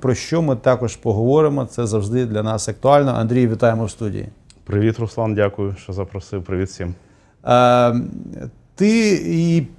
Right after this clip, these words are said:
Speaker 1: підприємець, і в великих компаніях працював тривалий час, е, своєї професійної кар'єри, і зараз займаєшся також чимало церковним служінням.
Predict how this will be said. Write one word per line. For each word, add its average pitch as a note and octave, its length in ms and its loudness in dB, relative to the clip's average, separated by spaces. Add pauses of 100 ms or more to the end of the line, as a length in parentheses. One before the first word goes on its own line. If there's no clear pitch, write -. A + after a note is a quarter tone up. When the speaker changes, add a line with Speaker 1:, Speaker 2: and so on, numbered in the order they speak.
(120)
Speaker 1:
підприємець, F#3+ 800 2
і D#3+ 80 4
в C#3 60 2
великих F3 420 2
компаніях A#2 500 2
працював G#2+ 520 -2
тривалий G#2+ 480 0
час, F#3 540 2
е, C3+ 200 4
своєї B2+ 340 2
професійної A#2+ 760 -2
кар'єри, D3 520 0
і A#2 400 -2
зараз A2+ 320 0
займаєшся A2+ 540 -4
також G#2+ 280 -6
чимало A2+ 420 -4
церковним A2 480 -4
служінням. C3+ 520 -4